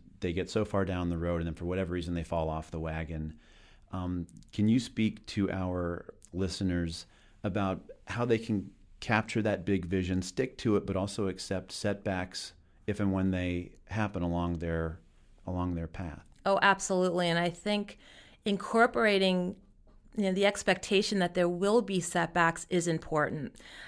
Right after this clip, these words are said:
Speaker 2: And I look at setbacks as really a learning experience. You know, what maybe set me up to fall off track? And, and I like to use the thought pattern of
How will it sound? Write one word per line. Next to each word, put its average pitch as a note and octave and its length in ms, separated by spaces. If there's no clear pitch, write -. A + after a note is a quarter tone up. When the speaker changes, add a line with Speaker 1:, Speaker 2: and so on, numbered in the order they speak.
Speaker 2:
And F3+ 160
I F3+ 80
look G#3+ 280
at A#3 160
setbacks F#3 720
as F3 480
really G3+ 520
a F#3 80
learning F3+ 360
experience. - 960
You F3+ 100
know, E3+ 80
what F#3+ 360
maybe G3 280
set F#3+ 300
me F#3 160
up F3+ 180
to F#3 100
fall F3 360
off D#3+ 220
track? E3+ 460
And, G#3+ 300
and A3+ 140
I A#3 80
like C#4+ 200
to D#4+ 120
use A3+ 280
the G3 120
thought G3 280
pattern F#3+ 360
of E3+ 300